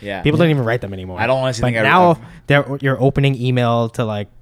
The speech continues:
Speaker 2: sending a job application and is, like, huge now.
Speaker 1: Oh, yeah.
Speaker 2: <laughs>
Speaker 3: Yeah.
Speaker 1: I honestly, I'm pretty sure, I don't, like, I don't remember the last time I read a, a resume. Like, to me, a resume doesn't define, I mean, it does show you a little bit of the past, right? But, like, I don't know. I,
Speaker 3: I think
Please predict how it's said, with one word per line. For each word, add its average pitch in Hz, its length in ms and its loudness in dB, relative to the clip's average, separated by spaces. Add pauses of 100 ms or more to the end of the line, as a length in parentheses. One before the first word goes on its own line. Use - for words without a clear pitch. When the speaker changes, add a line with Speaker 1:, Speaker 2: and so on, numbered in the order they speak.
(280)
Speaker 2:
sending 107 460 -6
a 107 120 -6
job 101 240 -4
application 92 560 -12
and 85 220 -16
is, 85 100 -18
like, - 160 -18
huge 98 380 -14
now. 95 260 -8
Speaker 1:
Oh, - 40 -6
yeah. 165 220 -6 (140)
Speaker 2:
<laughs> - 60 -20
Speaker 3:
Yeah. 110 140 -8
Speaker 1:
I 131 120 2
honestly, 135 380 -2
I'm 110 160 -4
pretty 113 220 -10
sure, 101 180 -10
I 98 40 -10
don't, 95 80 -10 (100)
like, - 100 -16
I 98 40 -14
don't 92 60 -14
remember 92 180 -14
the 87 60 -12
last 82 200 -14
time 87 100 -18
I 82 40 -14
read 80 220 -16 (300)
a, - 40 -20
a 78 40 -18
resume. 78 420 -18
Like, 78 220 -20 (420)
to 113 80 -10
me, 147 440 -2 (260)
a 104 80 -8
resume 113 300 -4
doesn't 98 180 -8
define, 92 340 -12
I 101 60 -10
mean, 117 140 -8
it 110 80 -12
does 113 380 -8
show - 240 -12
you 98 80 -10
a 92 40 -12
little 95 100 -10
bit 90 80 -16
of 90 60 -14
the 85 40 -20
past, 101 380 -14
right? 135 180 -10
But, 95 120 -10
like, 87 180 -10 (460)
I 113 140 0
don't 104 80 -6
know. 101 60 -4
I, 127 140 2
Speaker 3:
I - 40 2
think 113 140 -8